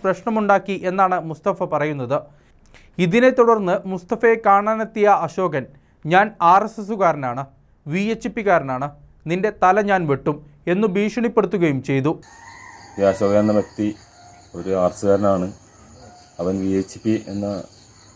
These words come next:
Speaker 2: സംഘടനയിൽ എന്തോ വലിയ നേതാവാണെന്നും ഞാൻ തല വെട്ടുമെന്നും, ഏ, എനിക്ക് എല്ലാവിധ സപ്പോർട്ടും പാർട്ടിയിൽ നിന്ന് ഉണ്ടെന്നൊക്കെയാണ് അവൻ എന്നെ വെല്ലുവിളിച്ചത്.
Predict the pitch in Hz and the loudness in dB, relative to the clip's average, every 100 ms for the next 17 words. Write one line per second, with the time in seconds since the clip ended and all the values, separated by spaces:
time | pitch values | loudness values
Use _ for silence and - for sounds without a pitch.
0 | - - 90 92 95 98 98 95 92 90 | -12 -6 -4 -2 -4 -4 -4 -6 -6 -6
1 | 90 90 87 95 95 95 95 95 98 - | -4 -2 2 4 4 2 -2 -6 -10 -20
2 | _ _ _ _ - 90 87 87 101 101 | _ _ _ _ -18 -12 -2 2 2 0
3 | 98 87 90 - - - - - - 85 | -2 -4 -6 -10 -20 -20 -20 -20 -16 -12
4 | 95 90 87 87 98 92 98 101 101 104 | -12 -12 -10 -4 0 4 4 4 0 -4
5 | 92 - 101 110 104 - - - - _ | -8 -8 -8 -6 -10 -12 -20 -20 -20 _
6 | _ 87 85 98 101 92 95 95 92 90 | _ 2 2 0 -2 -2 -2 -4 -2 0
7 | 92 92 92 92 90 85 82 71 | 0 0 -2 -4 -4 -6 -8 -14